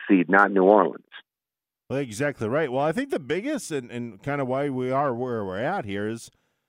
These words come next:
Speaker 2: now the Eagles with, uh, the Super Bowl M V P decide that they're gonna be a team that you wouldn't wanna play either.
Speaker 1: And, you know, they,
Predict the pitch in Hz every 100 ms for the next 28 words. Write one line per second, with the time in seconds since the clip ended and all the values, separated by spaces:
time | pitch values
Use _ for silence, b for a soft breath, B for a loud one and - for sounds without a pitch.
0 | _ _ - 117 135 143 147 185 208 156
1 | 165 135 151 139 - 139 120 117 - 165
2 | 147 151 151 160 147 135 113 190 226 139
3 | 127 - 131 123 113 170 240 220 113 95
4 | 107 90 - 120 110 95 - 104 117 113
5 | 101 90 117 123 220 277 - _ _ _
6 | _ _ _ _ _ _ _ _ _ _
7 | - 147 170 190 165 - b b b b
8 | 147 139 135 127 127